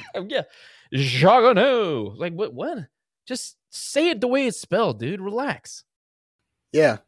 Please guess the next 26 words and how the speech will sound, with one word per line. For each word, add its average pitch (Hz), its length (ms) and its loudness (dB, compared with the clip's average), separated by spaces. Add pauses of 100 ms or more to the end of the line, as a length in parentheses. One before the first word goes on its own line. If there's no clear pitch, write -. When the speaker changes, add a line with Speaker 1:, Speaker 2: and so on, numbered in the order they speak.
(140)
Speaker 2:
A-, 147 200 0
Andy's 151 300 0
got 135 220 2
a 123 40 -2
good 120 280 -4
point. 117 340 -4
Josh 131 320 -2
giving 135 240 -4
Marlon 123 400 -2
credit 117 380 -4
and 104 120 -8
multiple 110 360 -8
shout-outs 107 480 -6
to 98 100 -12
Da 104 240 -6
Boot. 98 340 -6 (460)
Yeah, 147 260 0 (280)
twenty 156 260 2
twenty-four 165 540 0
started 143 400 0
off 139 180 2
with 135 140 -6
a 127 40 -6
bang 139 300 -4
for 113 140 -10
sure. 120 340 -6